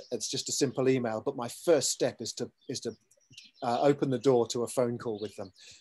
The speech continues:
because you can spend an awful long time telling people what you do by email and they may not even read it. But if you can have that conversation and say, "Tell me about the problem and this is how I think I can help," I've found getting,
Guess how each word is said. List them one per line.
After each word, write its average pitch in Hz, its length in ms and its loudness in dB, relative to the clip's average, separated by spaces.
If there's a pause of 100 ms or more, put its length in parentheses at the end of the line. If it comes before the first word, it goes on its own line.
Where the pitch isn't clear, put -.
because 131 260 0
you 135 60 0
can 135 120 -4
spend 127 240 -4
an 127 100 -2 (100)
awful 151 320 6
long 139 200 4
time 123 320 0 (300)
telling 131 220 -2
people 123 260 0
what - 140 0
you 127 80 -2
do 120 160 -2
by 117 180 0
email 120 460 -2
and 139 100 -2
they 139 80 2
may 165 160 4
not 165 160 2
even 143 240 2
read 147 240 4
it. - 160 -6 (420)
But - 120 0
if - 100 4
you 156 80 4
can 165 100 2
have 156 180 0
that 135 160 0
conversation 139 720 4
and 113 120 -6
say, 117 220 -2
"Tell 156 300 -4
me 139 100 4
about 127 200 0
the 123 80 -8
problem 120 380 -2
and 104 100 -12
this 117 160 -6
is 117 100 -6
how 117 180 -6
I 110 60 -8
think - 240 -6
I 113 80 -6
can 117 160 -10
help," 117 220 -4 (420)
I've 123 120 0
found 135 400 2
getting, 156 400 4